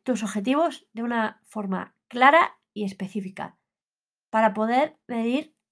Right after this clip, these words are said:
el éxito de tu estrategia más adelante. Tercer paso, identifica tu marca. ¿Cómo quieres que te perciban tus lectores, tus potenciales clientes? ¿Qué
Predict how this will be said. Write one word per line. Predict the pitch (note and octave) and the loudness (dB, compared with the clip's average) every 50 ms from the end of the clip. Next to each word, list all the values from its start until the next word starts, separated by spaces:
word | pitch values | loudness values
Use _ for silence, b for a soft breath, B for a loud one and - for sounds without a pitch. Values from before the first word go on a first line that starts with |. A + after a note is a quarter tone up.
| _ _ _ _ _ _ - | _ _ _ _ _ _ -10
el | - A3 A3+ | -8 -6 -4
éxito | A#3 A#3 A#3 D4 C4 - D#4 D4 | -4 -4 -6 -6 -2 0 2 2
de | B3+ A3 | 2 0
tu | G3 G3+ G#3+ | -2 -4 -6
estrategia | G3 G3 - G#3 F#3+ G3 C4+ D4 - - F#3 - F#3+ _ _ _ - | -6 -6 -8 -10 -6 -4 -4 -4 -4 -6 -10 -10 -12 _ _ _ -10
más | F#3+ G3+ G3 G3 - | -8 -8 -8 -8 -8
adelante. | F#3+ F#3 F3+ F3 F3 F3 E3+ E3 - E3+ F#3+ F#3+ _ _ _ _ _ _ _ _ _ _ _ _ _ _ _ _ _ _ _ _ _ _ _ _ _ _ _ _ _ _ _ _ _ _ _ _ _ | -8 -8 -6 -6 -8 -8 -10 -14 -16 -16 -16 -16 _ _ _ _ _ _ _ _ _ _ _ _ _ _ _ _ _ _ _ _ _ _ _ _ _ _ _ _ _ _ _ _ _ _ _ _ _
Tercer | - - C4 B3+ B3+ D4+ D4 C4 | -2 -2 0 2 4 2 2 4
paso, | - F#3 E3 - - G3 F3+ G3+ - _ _ _ _ - | 4 2 0 0 -4 -8 -10 -10 -14 _ _ _ _ -4
identifica | C4 B3+ B3 B3+ A#3+ A#3 B3 B3 B3 D#4 D#4+ D#4 E4+ F4+ F4 - - _ _ _ | -2 0 2 0 0 0 -4 -4 -4 -4 -2 2 2 2 2 0 -6 _ _ _
tu | - A#3+ G#3 | -12 -6 -2
marca. | A#3+ A3+ G3 F#3+ - F3 F3 F#3+ _ _ _ _ _ _ _ _ _ - | 0 2 0 0 -2 -10 -16 -18 _ _ _ _ _ _ _ _ _ -2
¿Cómo | - D#4+ D#4+ F4+ F4 F4 | -2 -2 0 -2 -4 -6
quieres | - C#4 D#4 E4+ F4+ G4 F#4 F4+ - - _ | -6 -4 0 2 2 2 0 -2 -6 -16 _
que | - B3 | -10 -10
te | A3+ - G#3+ | -8 -6 -6
perciban | G3 A3 G#3 G3 - C4+ D4 E4 E4+ E4 D#4+ - _ _ _ _ _ _ _ _ _ _ | -6 -6 -6 -4 -4 0 0 0 -2 -2 -8 -18 _ _ _ _ _ _ _ _ _ _
tus | - - G3 | -14 -12 -6
lectores, | G3+ G#3 F#3+ F#3+ - C4 B3 G3 E3+ F3 - - - _ _ _ _ _ _ _ _ _ _ _ | -6 -6 -4 -2 0 0 0 0 -2 -6 -14 -20 -20 _ _ _ _ _ _ _ _ _ _ _
tus | _ - G3 G3 | _ -18 -16 -12
potenciales | - A3 G3+ A3+ G#3+ G#3 G3+ B3 B3+ C#4 D4+ E4 - - - _ _ - | -10 -8 -6 -4 -6 -4 0 0 2 2 2 0 -2 -4 -18 _ _ -12
clientes? | - G#3 G#3+ G#3 F#3+ F3+ F3 - - - F#3+ - _ _ _ _ _ _ _ _ _ _ _ _ _ _ _ _ _ _ _ _ _ _ _ _ _ _ | -8 -4 -2 -2 -2 -2 -4 -10 -20 -20 -20 -20 _ _ _ _ _ _ _ _ _ _ _ _ _ _ _ _ _ _ _ _ _ _ _ _ _ _
¿Qué | _ - B3 C4 D#4+ - _ | _ -2 -2 0 -2 -2 _